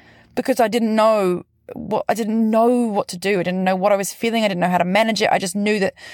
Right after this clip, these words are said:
usually someone else had done something to hurt me and I felt shit.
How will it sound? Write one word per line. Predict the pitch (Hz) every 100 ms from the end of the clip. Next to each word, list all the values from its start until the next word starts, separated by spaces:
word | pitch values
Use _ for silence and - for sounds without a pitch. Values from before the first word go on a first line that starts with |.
| - - -
usually | 226 269 208 180
someone | 185 - 196 220 208
else | 196 185
had | 175
done | 190
something | 175 180
to | -
hurt | 165 - 214 -
me | 139
and | 156
I | 165 175
felt | - 170
shit. | - - 180